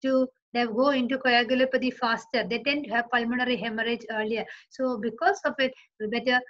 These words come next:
intubate and ventilate the child with an absent peripheral pulse. Differential diagnosis includes hemorrhagic fevers, chikungunya, influenza, malaria,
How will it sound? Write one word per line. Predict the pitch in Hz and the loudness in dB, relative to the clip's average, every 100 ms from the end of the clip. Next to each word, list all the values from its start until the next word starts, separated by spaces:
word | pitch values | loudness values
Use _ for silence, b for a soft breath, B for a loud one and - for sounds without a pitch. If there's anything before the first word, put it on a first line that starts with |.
| B _ | B _
intubate | 220 226 202 208 214 240 226 320 339 | -6 -6 -6 -6 -6 -2 2 2 2
and | 285 226 | 0 -2
ventilate | 208 233 302 330 | -4 0 0 0
the | 311 | -4
child | 262 226 233 220 | 0 0 -2 -4
with | 226 226 | -6 -6
an | 220 202 | -8 -8
absent | 196 - 214 | -10 -12 -10
peripheral | 214 208 - 208 202 - | -8 -8 -6 -8 -6 -2
pulse. | 202 160 - _ _ _ _ _ _ _ _ _ _ _ _ | -2 -4 -20 _ _ _ _ _ _ _ _ _ _ _ _
Differential | 208 240 233 254 | -6 -4 -2 2
diagnosis | 240 247 262 262 339 339 | 2 2 -2 -2 -4 -4
includes | 302 269 262 | -4 0 0
hemorrhagic | 254 233 233 233 240 | 0 -2 -2 -4 -4
fevers, | 240 233 226 | 0 0 -2
chikungunya, | 247 233 233 226 226 226 | -4 -6 -10 -8 -6 -6
influenza, | 226 226 - 226 220 214 220 214 214 | -8 -10 -6 -4 -6 -2 2 2 0
malaria, | 220 220 220 220 214 214 | -4 -2 0 0 2 0